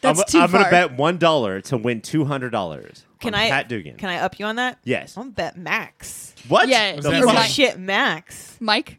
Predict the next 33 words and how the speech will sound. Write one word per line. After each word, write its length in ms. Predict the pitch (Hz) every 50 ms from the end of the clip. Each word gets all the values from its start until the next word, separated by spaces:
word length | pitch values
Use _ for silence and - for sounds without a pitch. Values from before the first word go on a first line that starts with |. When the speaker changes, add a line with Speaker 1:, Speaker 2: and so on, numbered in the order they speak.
| _ _ _
Speaker 4:
Who's 200 | - 151 143 131
Speaker 3:
Mike? 300 | 147 190 208 240 277 -
Speaker 4:
Max? 260 | - - - - - _ _ _
Speaker 3:
Oh, 240 | - 208 208 185 160 - _ _ _ _ _ -
I 80 | 196
don't 120 | 214 208 190
know. 180 | 180 170 165
The 80 | 160 180
brother. 320 | 196 220 208 170 160 165 - _
Speaker 2:
Oh, 360 | 139 143 139 135 135 127 127
the 100 | 113 120
Speaker 4:
Oh, 60 | - 254
Speaker 2:
little 280 | 285 311 339 359 370 370
Speaker 1:
This 120 | 370 370
piece 100 | 370 359
of 60 | -
Speaker 4:
I'm 60 | - 330
Speaker 1:
shit 100 | 349 381 339
Speaker 4:
the 40 | 370
Speaker 1:
Mike. 80 | 370 370
Speaker 4:
little 140 | 359 359 349
brother. 300 | - 349 370 359 349 330
Speaker 3:
Mike. 80 | 330 330
Speaker 4:
I 280 | 311 302 294 277 285 294
grew 200 | 226 262 294 302
up 80 | 269 285
in 60 | -
Speaker 1:
<laughs> 60 | 330
Speaker 4:
California. 640 | - 294 285 254 240 - - 240 226 220 208 196 196
I 200 | 190 185 190 190
talk 220 | - 202 196 185
like 180 | 202 190 185 170
this. 540 | 180 175 170 - - - - - - -